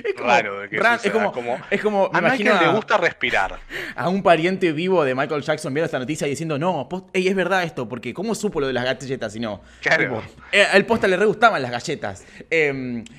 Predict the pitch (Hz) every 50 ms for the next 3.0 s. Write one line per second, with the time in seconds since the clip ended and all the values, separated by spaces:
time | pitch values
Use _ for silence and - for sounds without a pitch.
0 | - - 165 196 185 190 190 208 170 180 151 180 196 190 180 165 170 180 175 165
1 | 175 160 175 - 156 135 175 175 180 170 175 175 190 196 208 196 160 180 196 196
2 | 196 196 202 - - 147 143 139 135 127 120 156 175 190 185 185 196 202 196 -